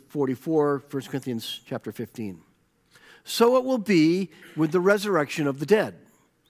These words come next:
The body that is sown perishable," meaning it will die,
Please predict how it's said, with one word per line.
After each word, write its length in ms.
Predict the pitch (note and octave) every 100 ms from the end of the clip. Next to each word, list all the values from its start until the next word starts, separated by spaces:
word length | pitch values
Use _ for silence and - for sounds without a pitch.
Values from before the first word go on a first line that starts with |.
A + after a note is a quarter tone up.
| _ _ _ _
The 80 | D#3
body 380 | D3 G3 B3 B3
that 160 | A3
is 120 | G3 E3
sown 420 | - A#3+ A#3 A3
perishable," 720 | - A3+ G#3+ G3 - B2+ E3+
meaning 260 | D#3+ F3 E3
it 160 | E3+
will 100 | G3
die, 440 | F#3 C#3+ D3 A#3